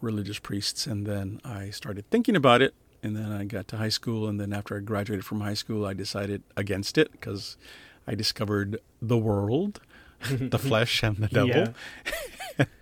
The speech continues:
Speaker 1: then lived those years, my, my heathen years. And then I, uh, <clears throat> I came back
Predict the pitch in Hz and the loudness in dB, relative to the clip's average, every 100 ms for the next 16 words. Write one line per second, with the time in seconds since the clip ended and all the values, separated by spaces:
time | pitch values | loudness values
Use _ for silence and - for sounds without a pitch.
0 | 123 - - - - - - - - 185 | 0 2 2 2 0 -16 -14 -2 8 8
1 | 151 160 262 196 151 160 269 143 131 117 | 10 12 12 12 12 12 10 8 8 8
2 | 131 123 113 117 151 131 120 110 131 185 | 4 4 4 4 8 8 8 8 6 2
3 | - - - - - - _ - 120 120 | -6 -18 -20 -20 -20 -20 _ -4 2 4
4 | 117 113 110 107 107 110 - _ - - | 6 4 4 4 2 0 -6 _ 12 12
5 | 202 151 104 _ _ 120 - 120 104 104 | 12 12 10 _ _ -2 4 6 8 8
6 | 123 - | 6 -6